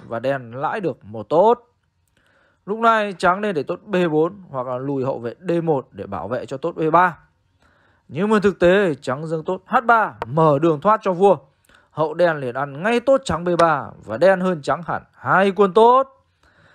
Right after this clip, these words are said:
Trắng để tốt G bốn gạ đổi. Đen không đổi tốt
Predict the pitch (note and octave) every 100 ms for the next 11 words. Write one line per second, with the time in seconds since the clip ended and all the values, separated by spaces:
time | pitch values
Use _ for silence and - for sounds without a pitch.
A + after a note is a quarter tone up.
0 | _ _ G3 A#3+ G3+ C4 G3+ G#3+ G#3+ G#3+
1 | C4 G#3 A3+ G#3+ G3+ A3 A#3 _ _ _
2 | _ _ _ _ _ _ _ _ _ E3+
3 | F#3+ F3+ - A#3 A#3+ G3+ A#2 - F#3+ A3